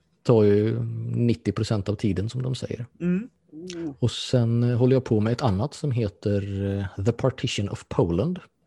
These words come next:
Speaker 1: Som är ett försök att, eh, knycka det fantastiska minispelet Fortune Cookies and Nuclear War.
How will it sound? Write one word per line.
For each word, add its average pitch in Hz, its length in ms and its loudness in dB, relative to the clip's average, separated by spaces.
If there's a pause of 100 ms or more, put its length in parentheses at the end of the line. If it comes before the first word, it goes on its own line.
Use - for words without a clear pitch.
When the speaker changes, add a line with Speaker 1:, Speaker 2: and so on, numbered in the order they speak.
Speaker 1:
Som 120 200 -2
är 113 40 4
ett 104 100 -2
försök 104 460 -2
att, - 360 -6
eh, 101 560 -2
knycka 90 800 -4 (380)
det - 80 0
fantastiska 104 600 -2
minispelet 104 640 0
Fortune 101 320 0
Cookies - 480 -4
and 92 400 -2 (280)
Nuclear 101 400 0
War. 101 380 0